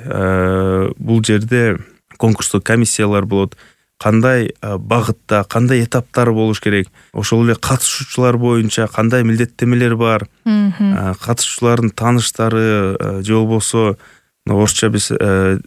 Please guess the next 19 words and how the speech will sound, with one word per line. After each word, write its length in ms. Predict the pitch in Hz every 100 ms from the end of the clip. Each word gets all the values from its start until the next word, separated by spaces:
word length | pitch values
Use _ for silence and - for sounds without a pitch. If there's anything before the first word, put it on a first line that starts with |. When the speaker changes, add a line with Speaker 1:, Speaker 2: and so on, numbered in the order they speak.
| _ _ -
Speaker 1:
тилде 400 | 117 107 117 104
айтып 240 | 110 113 113
атпайбы, 340 | - 123 101
аффилированный 640 | 98 - 110 110 107 104 98
лица 360 | 107 104 101
депчи, 300 | 101 123 226
Speaker 2:
Мм. 300 | 220 208 196
Speaker 1:
ошо 140 | 190 135
байланышкан, 760 | 101 107 107 104 - 120 113 95 - - _ -
э, 240 | 98 95
өкүлдөр 420 | 98 98 107 104 101
менен, 260 | 98 92
байланышкан 540 | 98 104 110 107 - 107
тараптар 500 | - 117 - 117 113
менен 260 | 107 101
дагы, 400 | 101 104 117 139 131 - _ _ -
э, 300 | - 117 117 -
кандайдыр 560 | - 104 110 113 117 107
бир 260 | 113 120